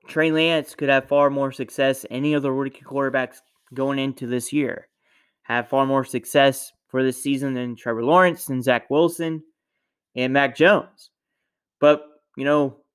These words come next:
I'm not saying that Mac Jones is better than Justin Fields. I can definitely say that Justin Fields has more arm strength and athleticism compared to Mac Jones.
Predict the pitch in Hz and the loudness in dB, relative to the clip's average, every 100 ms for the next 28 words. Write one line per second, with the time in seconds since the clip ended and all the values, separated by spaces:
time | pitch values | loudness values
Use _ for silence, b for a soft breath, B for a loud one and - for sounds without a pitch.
0 | _ - 156 175 156 - 160 160 147 135 | _ -2 2 2 2 0 -2 0 2 2
1 | 147 143 147 151 147 139 131 131 135 131 | 2 0 -2 -2 -2 -6 -4 -4 -4 -4
2 | 135 131 120 - 165 175 170 - - 131 | -4 -2 -8 -2 2 2 2 -4 -8 -6
3 | - 139 151 147 135 - 143 127 143 139 | -4 2 2 2 -6 -2 -2 -2 -2 -4
4 | 139 123 147 139 131 127 123 - 131 131 | -6 -6 -2 0 0 -2 -4 -4 -4 -2
5 | 120 139 151 147 143 139 131 123 131 127 | 2 4 4 0 -4 -6 -6 -4 -4 -2
6 | 139 135 139 131 131 120 113 123 143 170 | -4 -4 -6 -6 -6 -8 -4 2 4 4
7 | 196 185 185 170 202 220 - | 2 0 2 2 2 0 -8